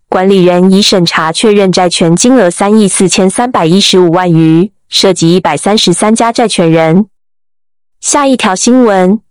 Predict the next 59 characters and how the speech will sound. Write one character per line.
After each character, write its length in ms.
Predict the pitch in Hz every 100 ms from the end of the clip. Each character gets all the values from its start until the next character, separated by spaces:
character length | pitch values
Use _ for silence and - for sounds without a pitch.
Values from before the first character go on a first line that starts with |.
| _
土 160 | - 196
耳 140 | 180
其 180 | - 170
央 160 | 196
行 260 | 226 185 180
二 120 | - 233
十 200 | - 180
二 260 | 240 208
日 200 | 196 202
宣 220 | 175 202
布 160 | 208 220
将 220 | 185 226
基 180 | 240 262
准 220 | 220 170
利 160 | 175 175
率 180 | 185 165
从 240 | - 165
八 160 | 214 247
点 220 | 202 175
百 160 | 165
分 180 | 147 185
之 200 | 190 226
五 120 | 220
上 280 | 170 202 185
调 160 | 180 175
六 160 | 185
百 180 | 170 165
五 100 | 175
十 240 | 147 - 156
个 160 | 185
基 200 | - 226
点 240 | 226 180 156
至 160 | 190
十 180 | - 180
五 140 | 185
百 180 | 190 165
分 180 | 185 185
之， 380 | 190 226 240 254 _ _
这 140 | - 185
是 160 | 196
土 160 | - 170
耳 160 | 180
其 220 | 160 165 165
央 140 | 214
行 240 | - 170
自 180 | 175 226
二 180 | 202 240
零 220 | 180 170
二 120 | 190 196
一 140 | 226
年 260 | 233 175 170
三 240 | - 254
月 200 | 277 247
以 100 | 170
来 180 | 156 170
首 220 | - 151
次 180 | - 180
加 220 | 196 202
息。 460 | - 160 165 190